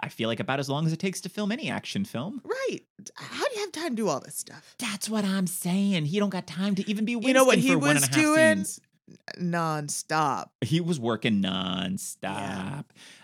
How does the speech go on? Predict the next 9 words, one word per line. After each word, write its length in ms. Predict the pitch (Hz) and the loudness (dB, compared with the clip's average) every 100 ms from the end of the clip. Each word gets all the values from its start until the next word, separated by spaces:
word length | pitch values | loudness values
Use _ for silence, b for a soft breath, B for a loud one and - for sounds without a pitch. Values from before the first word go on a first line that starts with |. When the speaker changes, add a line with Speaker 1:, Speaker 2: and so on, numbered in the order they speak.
| _ | _
Speaker 1:
Um, 640 | 117 120 120 120 120 123 135 | -6 -4 -2 -2 -4 -2 -2
but, 100 | - | -2
like, 500 | 415 415 415 415 392 | -2 -2 -2 -4 -6
uh, 240 | 415 403 403 | -12 -12 -14
it's 120 | - | -16
fine. 360 | - - - 208 | -16 -14 -10 -4
But 240 | 202 247 - | -2 -4 -4
I 180 | - 107 | -4 -2
love 500 | 104 104 117 95 - | -2 -2 -4 -6 -14